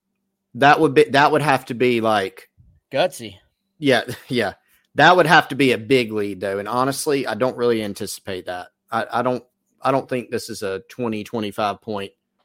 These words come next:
Speaker 1: game at the half. And yes, I'm saying that for motivation so that they can, um, get it in hand a little bit earlier. I'm sure Dawn is playing this show to her team as they get ready.
Speaker 2: Do, um,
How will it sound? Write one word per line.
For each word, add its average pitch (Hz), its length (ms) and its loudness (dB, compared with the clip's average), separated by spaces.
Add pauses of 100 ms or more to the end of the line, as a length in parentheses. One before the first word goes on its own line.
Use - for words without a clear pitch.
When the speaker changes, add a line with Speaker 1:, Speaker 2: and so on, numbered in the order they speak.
(460)
Speaker 1:
game 104 300 -4
at 98 100 -8
the 104 80 -6
half. 95 440 -6 (240)
And 110 120 -4
yes, 104 280 -2
I'm 107 120 -4
saying 110 280 -2
that 101 200 -6
for 107 100 -10
motivation 98 640 -6
so - 160 -10
that 95 160 -14
they 101 120 -6
can, 95 300 -12 (600)
um, 90 420 -8 (280)
get 113 160 -2
it 101 80 -6
in 101 140 -6
hand 101 240 -10
a - 20 -8
little 98 200 -8
bit 98 120 -8
earlier. 95 480 -8
I'm 120 100 -4
sure 151 200 2
Dawn 123 320 2
is 107 100 -6
playing 117 400 -2
this 104 140 -6
show 101 400 -4 (800)
to 110 120 -8
her 113 100 -6
team 98 380 -10
as 98 160 -8
they 95 140 -8
get 95 160 -10
ready. 92 340 -10 (1080)
Speaker 2:
Do, 135 280 -8
um, 117 420 -6